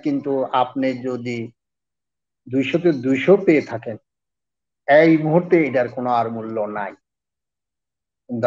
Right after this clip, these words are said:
আপনি লিখিত পরীক্ষায় যে নম্বর পাবেন, সেই নম্বর এবং ভাইবা নম্বরের ভিত্তিতে কিন্তু আপনাকে public service commission যে কোনো ক্যাডারের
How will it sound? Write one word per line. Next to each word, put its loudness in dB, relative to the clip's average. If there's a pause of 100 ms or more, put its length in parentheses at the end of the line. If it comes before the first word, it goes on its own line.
(120)
আপনি -2 (120)
লিখিত -2 (140)
পরীক্ষায় 0 (1000)
যে 0 (160)
নম্বর 4 (180)
পাবেন, 2 (1120)
সেই 4 (160)
নম্বর 6 (180)
এবং 2 (880)
ভাইবা 4 (180)
নম্বরের 0 (120)
ভিত্তিতে 2 (140)
কিন্তু -4 (840)
আপনাকে 0 (1080)
public 0
service 2 (120)
commission -2 (260)
যে 2 (100)
কোনো -2 (160)
ক্যাডারের 2